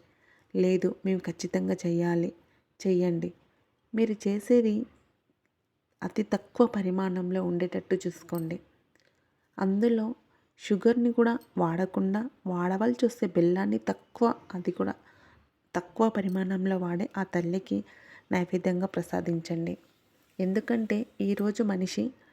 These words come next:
జీవితంలోనే, ఒకప్పుడు మన పూర్వీకులు జీవితంలో వాళ్ళు తినే మొత్తం షుగర్ని ఈ రో-, ఇప్పుడున్న పరిస్థితులలో ఒక్క సంవత్సరంలో ఒక మనిషి తినగలుగుతుందంటే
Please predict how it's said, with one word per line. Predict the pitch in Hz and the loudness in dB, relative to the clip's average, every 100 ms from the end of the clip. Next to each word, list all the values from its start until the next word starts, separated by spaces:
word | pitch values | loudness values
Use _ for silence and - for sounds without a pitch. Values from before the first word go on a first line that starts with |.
| _ _ _ _ _ _ - | _ _ _ _ _ _ -18
జీవితంలోనే, | - 208 220 240 240 233 233 233 226 240 | -4 -2 2 2 4 4 4 2 0 -2
ఒకప్పుడు | 202 - 190 - 226 | -2 -2 0 0 0
మన | 220 202 | 0 0
పూర్వీకులు | 202 196 196 220 202 214 226 | 0 -2 -2 -2 -2 -2 -4
జీవితంలో | - 190 208 208 220 220 220 | -4 -2 0 -2 -2 -2 -2
వాళ్ళు | 208 190 190 - _ | -2 -4 -4 -8 _
తినే | - 196 220 | -2 0 0
మొత్తం | 196 180 _ _ 233 233 - - - - _ _ _ _ _ _ _ - | -2 -4 _ _ -2 -2 -6 -14 -20 -20 _ _ _ _ _ _ _ -14
షుగర్ని | - 202 196 208 214 208 262 - | -2 0 0 0 0 0 -2 -4
ఈ | 202 202 | -2 0
రో-, | 196 - 190 | -2 -2 -2
ఇప్పుడున్న | 196 - 214 214 202 208 | -2 -2 0 2 0 -2
పరిస్థితులలో | 190 180 - 190 190 190 190 240 - _ _ _ _ - | -4 -8 -6 -6 -2 -2 -2 -6 -12 _ _ _ _ -8
ఒక్క | 202 226 | -4 -4
సంవత్సరంలో | - 196 208 208 214 208 214 | -2 -2 -2 0 0 0 -2
ఒక | 208 180 | -2 -2
మనిషి | 175 175 190 | -4 -2 -2
తినగలుగుతుందంటే | 185 180 175 175 180 180 180 175 170 | -2 0 2 0 0 -2 -2 -2 -2